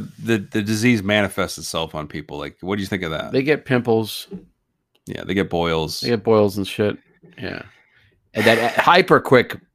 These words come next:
Speaker 2: boils.
Speaker 1: They do. They get a lot of boils, and then the, the, the doctor said at one point, he goes, "I got a woman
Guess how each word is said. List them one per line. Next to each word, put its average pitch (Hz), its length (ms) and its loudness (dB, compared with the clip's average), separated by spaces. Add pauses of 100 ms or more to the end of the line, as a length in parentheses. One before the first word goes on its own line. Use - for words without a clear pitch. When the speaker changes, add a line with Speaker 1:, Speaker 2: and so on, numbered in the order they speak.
(440)
Speaker 2:
boils. 87 720 -2 (1400)
Speaker 1:
They 107 100 4
do. 117 160 8
They 104 120 6
get 120 120 6
a 120 60 8
lot 113 200 8
of 101 100 4
boils, 107 280 6
and 107 60 0
then 104 160 2
the, 98 280 -2
the, 98 180 -2
the 98 100 -2
doctor 110 320 2
said 107 160 0
at 98 60 0
one 101 140 2
point, 92 160 -2
he 87 60 -2
goes, 90 140 -4
"I 117 60 0
got 160 140 2
a 170 40 6
woman 180 600 6